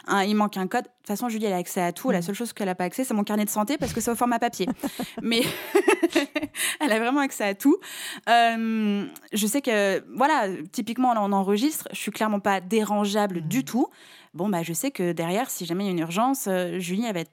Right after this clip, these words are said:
Speaker 1: pouvoir être là pour, euh, gérer le truc. Mais je sais que de toute façon, les deux Camille, euh, gèrent la fougère toutes les deux, de toute manière. Donc, euh, voilà, c'est,
Speaker 2: Trop
Speaker 1: c'est,
Speaker 2: bien.
Speaker 1: c'est confiance et débrief à la fin.
Speaker 2: Génial. Bravo pour ça. Bravo pour, euh, cette belle
Speaker 1: Merci.
Speaker 2: évolution.
Speaker 1: <laughs>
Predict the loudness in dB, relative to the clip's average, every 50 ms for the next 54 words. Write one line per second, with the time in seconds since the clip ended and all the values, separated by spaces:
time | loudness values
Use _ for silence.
0 | _ -10 -2 -2 0 0 0 -4 -4 0 2 2 4 2 2 0 -4 -8 -10 -6
1 | -4 -2 -2 -2 -2 -4 -2 -2 -2 -4 -4 -2 -2 -2 -2 -4 -12 -20 -20 -20
2 | -20 -8 -4 -2 -2 -2 -2 -6 -6 -8 -8 -8 -10 -10 -8 -6 -6 -4 -4 -4
3 | -6 -4 -2 -2 0 0 -2 -2 -4 -8 -10 -10 -8 -6 -4 -2 -2 0 0 -2
4 | -4 -6 -4 -4 -2 -2 -4 -6 -6 -8 -4 -2 0 2 2 2 2 0 -2 -4
5 | -4 -2 0 0 2 2 0 0 -2 -4 -8 -6 -6 -8 -10 _ _ _ _ _
6 | _ _ _ _ _ _ _ _ -2 0 0 0 -2 -6 -12 -6 -2 0 2 2
7 | 2 2 0 -2 -2 -2 -2 -4 -4 -2 -4 -2 0 0 -2 0 0 -2 -2 -2
8 | -2 -2 -4 -4 -6 -6 -6 -8 -8 -8 -12 -14 -14 _ _ _ _ _ _ _
9 | _ _ _ _ _ -8 -6 -6 -4 -4 -6 -8 -8 _ -4 0 0 0 0 0
10 | -4 -4 -8 -10 -8 -10 -12 -12 -12 _ -6 -4 -4 -4 -4 -6 _ -12 -8 -6
11 | -6 -6 -6 -8 -10 -10 -6 -2 -2 -2 -2 -4 -4 -4 -4 -4 -4 -6 -8 -10
12 | -14 -18 _ _ _ _ _ _ _ _ _ _ _ _ _ _ -18 -18 -18 -14
13 | -4 -4 -2 2 2 4 4 4 2 2 -2 -14